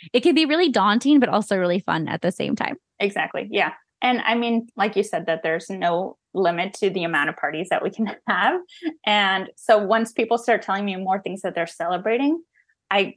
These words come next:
Speaker 2: like, there's certain things in a coaching business that I might not know is, like,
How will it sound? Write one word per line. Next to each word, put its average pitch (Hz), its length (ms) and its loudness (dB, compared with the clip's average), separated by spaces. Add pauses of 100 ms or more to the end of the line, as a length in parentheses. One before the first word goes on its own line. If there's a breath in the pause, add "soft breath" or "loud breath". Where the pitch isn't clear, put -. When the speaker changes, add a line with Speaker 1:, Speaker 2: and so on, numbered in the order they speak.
Speaker 2:
like, 185 220 -6 (520)
there's 202 200 0
certain - 220 -4
things 202 260 -2
in 180 280 -4
a 202 60 -2
coaching 262 340 -2
business 160 400 -6
that 165 200 0 (120)
I 165 140 0
might 170 240 -2
not 160 240 -2 (400)
know 170 220 -4
is, 170 160 -6
like, 165 160 -2